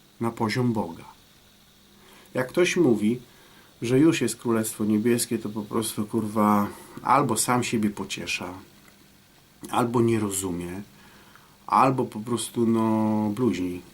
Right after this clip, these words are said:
głupoty gada. Idź, jedź, kurwa, do Syrii, powiedz to ludziom. Albo jedź teraz na Ukrainę, kurwa, najlepiej.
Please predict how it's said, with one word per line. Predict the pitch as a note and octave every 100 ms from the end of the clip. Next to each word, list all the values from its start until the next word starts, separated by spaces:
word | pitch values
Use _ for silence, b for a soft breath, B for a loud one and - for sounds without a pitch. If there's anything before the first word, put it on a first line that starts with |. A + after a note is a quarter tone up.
| - -
głupoty | A#2 A2+ G#2
gada. | G2+ F2 F2 -
Idź, | C#3 -
jedź, | - D3 -
kurwa, | - B2+ A2
do | G#2
Syrii, | A2 C3+ F#2
powiedz | F2 F2 F2+ -
to | F#2+
ludziom. | G2 F2+ E2 - - B B
Albo | - C#3 D#3+
jedź | E3+ E3+
teraz | D3 C#3
na | D3
Ukrainę, | C#3+ C3+ D3 C3 G#2 F2
kurwa, | - E2 E2
najlepiej. | F2 E2+ E2 - -